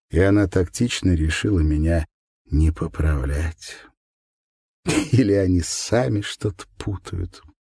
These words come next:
только не признаются в этом.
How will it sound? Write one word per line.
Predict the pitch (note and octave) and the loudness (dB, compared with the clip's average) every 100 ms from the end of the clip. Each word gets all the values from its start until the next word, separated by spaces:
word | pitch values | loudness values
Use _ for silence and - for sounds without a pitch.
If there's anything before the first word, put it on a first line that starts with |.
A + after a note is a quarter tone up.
| _ _ _ - | _ _ _ -2
только | D2+ - D2 D2+ E2 _ _ _ _ _ - | -2 0 -6 -6 -8 _ _ _ _ _ 0
не | F#2 F#2 | 2 2
признаются | F#2+ F#2 D#2+ E2 D#2+ D#2+ G#2+ - - F#2 | 2 2 4 2 2 2 0 -2 -4 0
в | F2+ | 2
этом. | E2 - - F2 | 0 -4 -16 -16